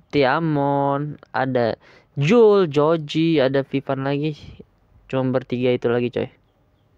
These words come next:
Yang lainnya mana lagi ya? Ada, ada Mijigo.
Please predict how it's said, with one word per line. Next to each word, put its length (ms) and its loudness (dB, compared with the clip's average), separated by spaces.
Yang 240 -2
lainnya 560 2
mana 240 0
lagi 240 2
ya? 160 0
Ada, 400 -4
ada 460 -2
Mijigo. 800 2